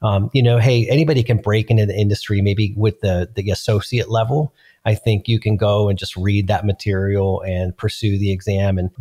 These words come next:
you'll have the baseline knowledge without actually having touched a device to, to be fine with path, passing the exam. But if you wanna really move up the stack to those higher level certifications,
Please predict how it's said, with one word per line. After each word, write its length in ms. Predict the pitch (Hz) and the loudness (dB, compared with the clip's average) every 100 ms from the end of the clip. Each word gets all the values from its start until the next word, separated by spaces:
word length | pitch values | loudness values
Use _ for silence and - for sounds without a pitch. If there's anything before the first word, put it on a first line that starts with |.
| 123 | -2
you'll 160 | 135 131 | 0 2
have 340 | 117 127 120 | 2 0 0
the 80 | 123 | 0
baseline 800 | - 110 107 - 107 101 101 101 | 0 -2 -2 0 0 2 2 2
knowledge 540 | 92 90 104 120 107 | 2 2 2 2 0
without 340 | 104 98 92 113 | -2 -2 -2 -2
actually 340 | 95 - 104 | -4 -2 -4
having 300 | 92 92 92 | -2 -2 -4
touched 360 | - 92 - - | -6 -6 -6 -4
a 60 | |
device 540 | 104 104 107 120 120 - | -2 0 0 0 -2 -2
to, 180 | 110 | -4
to 180 | 98 - | -2 -4
be 140 | 101 95 | -4 -4
fine 440 | - 95 107 110 | -2 -2 2 0
with 140 | 98 - | -2 -4
path, 280 | 101 92 - - | -4 -4 -6 -8
passing 420 | 113 104 - 98 | -4 -2 -2 -2
the 80 | 92 | -4
exam. 380 | 87 101 104 - - - _ | -2 -2 -2 -4 -10 -20 _
But 160 | 127 117 | 0 2
if 140 | 117 | 2
you 100 | 135 | 4
wanna 280 | 139 139 131 | 4 4 2
really 340 | 120 120 117 | 2 2 2
move 240 | 110 107 101 | 2 2 2
up 220 | 107 - | 0 -2
the 80 | 110 | -6
stack 680 | - 107 95 98 - - - _ | -2 -2 -2 -4 -6 -14 -14 _
to 140 | - | -2
those 180 | 143 127 | 2 2
higher 300 | 117 120 117 | 2 2 2
level 200 | 113 104 | 2 0
certifications, 840 | 98 110 98 - 107 - 101 92 | 0 0 0 -2 -2 -2 -4 -6